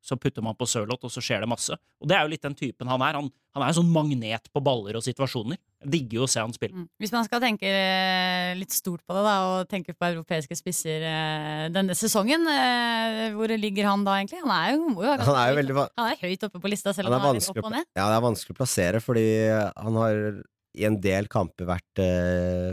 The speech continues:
Speaker 3: på en måte irrelevant i de store kampene, og så har det andre store kamper hvor han virkelig har vært bra, og så har han hatt noen enkeltkamper hvor han har hamret baller i mål. Eh, så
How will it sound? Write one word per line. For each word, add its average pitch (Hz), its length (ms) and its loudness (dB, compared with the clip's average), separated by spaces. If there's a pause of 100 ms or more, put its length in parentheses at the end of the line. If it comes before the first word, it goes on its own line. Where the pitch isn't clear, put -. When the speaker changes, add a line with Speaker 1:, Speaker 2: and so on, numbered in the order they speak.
Speaker 3:
på - 60 -10
en - 20 0
måte 95 160 -2
irrelevant 92 480 -2
i - 60 -8
de 101 80 -4
store 95 260 -2
kampene, 110 320 -2
og 117 160 0
så 107 80 0
har 104 140 4
det - 100 -2
andre 87 240 -2
store 95 180 -2
kamper 98 300 -2
hvor 95 80 2
han 107 160 2
virkelig 90 400 -2
har 85 80 -4
vært 90 140 -4
bra, 120 180 2
og 156 160 2
så 113 140 0
har 123 100 2
han 110 80 0
hatt 127 180 0
noen 113 220 0
enkeltkamper 92 560 -6
hvor 95 80 0
han 98 160 0
har 98 160 2 (480)
hamret 95 380 0
baller 92 280 0
i 95 40 -2
mål. 120 240 0
Eh, 113 260 2 (560)
så 123 140 2